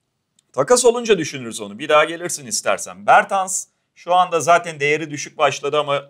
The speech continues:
bundan çok daha fazlasını vereceği açık. E, diğer tarafta işte dediğim gibi yani, e, JaVale McGee'yi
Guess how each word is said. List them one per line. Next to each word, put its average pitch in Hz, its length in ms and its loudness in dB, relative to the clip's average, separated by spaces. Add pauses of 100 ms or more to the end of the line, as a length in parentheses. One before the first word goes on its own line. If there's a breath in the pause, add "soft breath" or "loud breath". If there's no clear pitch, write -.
bundan 135 260 -6
çok 143 220 -10
daha 131 180 4
fazlasını 120 560 -6
vereceği 104 440 -12
açık. 123 380 -8 (680)
E, - 80 -16
diğer 110 240 2
tarafta 131 300 0
işte 123 240 -10
dediğim 127 280 -12
gibi 92 140 -14
yani, 92 340 -12 (240)
e, 85 420 -20 (320)
JaVale 117 380 -2
McGee'yi 117 680 -6